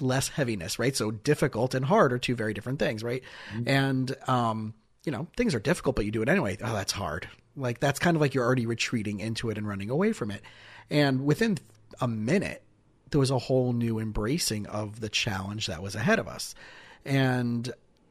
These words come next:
Speaker 1: once we can start learning this, I feel like it's this emotional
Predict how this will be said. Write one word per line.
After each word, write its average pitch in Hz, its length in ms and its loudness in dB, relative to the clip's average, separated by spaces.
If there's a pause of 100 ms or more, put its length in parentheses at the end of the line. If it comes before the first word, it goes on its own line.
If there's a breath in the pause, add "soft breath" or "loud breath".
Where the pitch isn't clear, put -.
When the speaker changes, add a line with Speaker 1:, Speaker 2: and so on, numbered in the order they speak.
(240)
Speaker 1:
once 165 640 4
we 156 100 0
can 143 180 0
start 131 320 2
learning 117 440 2
this, 104 200 -2
I 135 120 0
feel 165 180 0
like 202 180 0
it's - 160 -2
this 127 200 -2
emotional 120 880 0